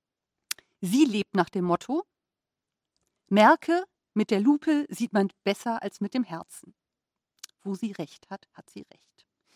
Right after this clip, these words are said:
Und, ähm, wir wollen sie jetzt mal noch ein bisschen besser kennenlernen und besuchen sie dafür auf ihrem kleinen Planeten. „Ja, der hellste Stern, das liest jeder gern.“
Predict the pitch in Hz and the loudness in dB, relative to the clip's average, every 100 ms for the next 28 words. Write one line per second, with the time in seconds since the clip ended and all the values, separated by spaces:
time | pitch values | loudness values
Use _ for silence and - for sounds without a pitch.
0 | _ _ _ _ _ _ _ _ 214 226 | _ _ _ _ _ _ _ _ 4 6
1 | 233 240 - - 214 226 233 233 220 240 | 6 4 -2 2 4 4 4 4 6 6
2 | 320 285 - 269 262 247 247 262 247 226 | 6 4 2 0 2 0 -2 -2 -2 -2
3 | 233 240 - 277 339 220 170 214 262 220 | -2 -2 0 4 6 6 6 4 2 -2
4 | 214 233 - 269 - 165 190 - 277 262 | -4 -4 0 0 0 -2 -2 -2 -4 -4
5 | - - 196 220 - - 160 175 196 - | -8 -6 -4 -4 -6 -8 -4 -6 -8 -8
6 | 269 233 156 - 180 _ _ _ _ _ | -4 -2 -2 -8 -20 _ _ _ _ _
7 | _ _ _ _ _ _ _ _ _ _ | _ _ _ _ _ _ _ _ _ _
8 | _ _ _ _ _ _ _ _ - _ | _ _ _ _ _ _ _ _ -20 _
9 | _ _ - 294 285 - _ _ _ - | _ _ 2 6 6 2 _ _ _ -4
10 | 285 277 320 - 247 - 208 160 156 _ | 0 4 4 2 -6 -2 -2 -2 -6 _
11 | _ _ 262 311 - 269 285 - - 233 | _ _ -4 -4 -4 2 2 2 0 0
12 | 185 165 - - - | 0 -4 -14 -16 -16